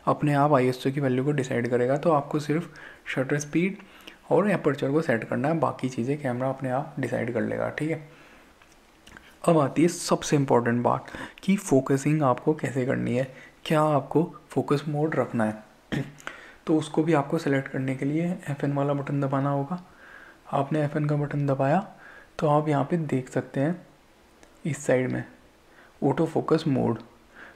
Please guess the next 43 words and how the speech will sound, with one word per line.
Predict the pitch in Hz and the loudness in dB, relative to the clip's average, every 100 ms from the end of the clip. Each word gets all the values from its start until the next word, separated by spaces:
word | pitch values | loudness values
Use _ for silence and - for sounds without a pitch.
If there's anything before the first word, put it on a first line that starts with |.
| - | -4
तो | 180 180 | 0 0
अगर | 185 175 160 | 0 0 2
आपको | 139 139 170 180 180 - - _ - | 2 2 4 4 2 -10 -20 _ -4
sharp | - 147 160 | 0 0 0
photo | - 147 160 | 0 2 2
चाहिए | 156 127 135 | 2 2 2
कि | 139 165 | 4 2
आप | 160 - | 0 0
खुद | 170 143 | -2 0
select | - 147 147 | 0 0 0
कर | 147 135 | -2 -2
पाएँ | 135 135 | -2 -2
कि | 170 | -4
कहाँ | - 139 143 | -4 -2 -2
पे | 160 156 | 0 0
exactly | 143 135 143 147 | 0 0 -2 -2
focus | 131 135 135 | -2 -2 -2
करना | 139 135 | -2 -2
है, | 147 | 0
तो | 170 | 0
आप | 156 170 - - - 190 | 0 0 -6 -18 -6 0
एएफ़एस | 160 156 170 156 | 2 2 0 2
रख | 127 127 | 2 2
लो। | 135 | 4
मतलब | 139 170 | 4 2
श-, | - - - - - - - - - | 0 -6 -12 -20 -20 -20 -20 -14 -8
इसमें | 147 170 170 | -2 0 2
क्या | 151 | 2
है | 135 | 2
कि | 160 165 | 4 4
वो | 165 | 4
एक, | 165 - | 2 0
एक | 160 151 | 0 2
ही | 170 | 2
जगह | 156 139 | 2 2
पे | 151 | 0
focus | 151 135 131 | 0 0 0
करेगा, | 123 120 139 | 0 2 2
single | 143 139 135 | 2 4 4
shot | 139 123 120 - - - - 160 | 4 0 -2 -8 -18 -20 -4 -2
या | |
single | 147 151 143 143 | 0 2 4 4
spot | 147 - 131 131 | 2 2 2 2